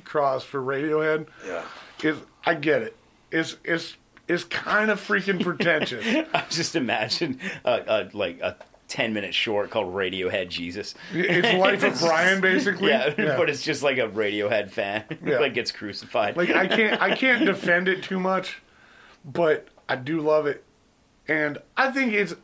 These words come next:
Speaker 1: it is on the outskirts, but I think it's definitely grunge influenced. I think grungy is, is fine. This is definitely the biggest stray so far, but I don't think it's wild. I don't think it's too crazy.
Speaker 2: It's a stretch.
Speaker 1: Still kind of is.
Speaker 2: Yeah, I don't know.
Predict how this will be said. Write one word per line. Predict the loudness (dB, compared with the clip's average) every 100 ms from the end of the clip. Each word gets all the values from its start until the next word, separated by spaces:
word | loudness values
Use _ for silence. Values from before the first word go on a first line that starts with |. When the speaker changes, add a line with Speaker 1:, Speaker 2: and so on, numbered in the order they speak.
| -20 0
Speaker 1:
it | 4
is | 4 6
on | 4 4
the | 0 0
outskirts, | 0 -2 0 0 0
but | 0 0 0 -4 _ _ -20 -20 -20 -20 -10
I | 2 4
think | 4 2 0
it's | -4
definitely | 0 2 4 2 -2
grunge | 0 0 0
influenced. | -2 -4 -2 0 0 -2 -6 -14 -20 _ _ -4
I | 0
think | 0 -2 -2
grungy | 0 0 -2 -2 0
is, | -2 -6 -12 -16 -10
is | -8 -8
fine. | -8 -4 -2 -4 -10 _ _ -20 -20 -20 _
This | -2 -2
is |
definitely | 2 2 4 2
the | 2
biggest | 0 0 2 0
stray | 0 2 2
so | 2 -2
far, | 2 4 4 0 -12 -20 -20 -20 -20 _ _ _ -16 -4
but | 2 2 0 -12 -2
I | 2
don't | 2 2
think | 0
it's | 0
wild. | 0 -2 -2 -12 -20 _ _ -20 -20 -20 -20 _ _ -6
I |
don't | -2 0
think | 0
it's | -2 -6
too | -6
crazy. | -2 -4
Speaker 2:
It's | -4
a |
stretch. | -4 -2 -2 -6
Speaker 1:
Still | -2 -2
kind | 2 -2
of | 0
is. | -4
Speaker 2:
Yeah, | -4
I | -6
don't |
know. | -8